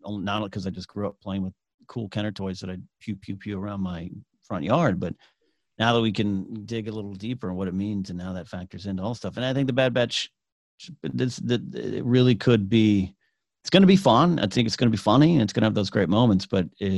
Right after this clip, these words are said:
it wouldn't be Star Wars if it didn't have some of these bigger things behind it. And so, uh, it's, you're asking some great stuff, man. Uh, and I, I, I, I'm, I'm more excited for the show than I even thought, even when I started this interview,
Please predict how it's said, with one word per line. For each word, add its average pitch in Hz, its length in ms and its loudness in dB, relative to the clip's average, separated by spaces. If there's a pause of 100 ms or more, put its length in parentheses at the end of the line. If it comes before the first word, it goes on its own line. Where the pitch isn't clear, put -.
(160)
it 98 80 -2
wouldn't 120 160 6
be 110 80 2
Star 123 260 4
Wars 98 240 0
if 92 60 -6
it 92 100 -4
didn't 90 300 -4
have 90 200 -4
some 92 160 -4
of 87 60 -2
these 87 140 -6
bigger 95 220 -4
things 92 220 -4
behind 98 360 0
it. 76 80 -8
And 85 100 -10
so, - 100 -4
uh, 247 300 -4
it's, - 280 -10 (500)
you're 131 120 6
asking 131 200 2
some 107 160 -4
great 117 200 0
stuff, 139 360 -2
man. 80 380 -4
Uh, - 40 -6
and 90 640 -4
I, 92 120 -14 (140)
I, 90 60 -14
I, 90 180 -12 (120)
I'm, 107 180 -4
I'm 123 100 0
more 135 320 2
excited 131 400 -2
for 143 60 -2
the 127 80 4
show 127 240 4
than 139 120 4
I 139 60 6
even 151 220 2
thought, 175 340 0
even 190 300 0
when 196 120 0
I 196 40 0
started 240 440 2
this 107 200 0
interview, - 260 -12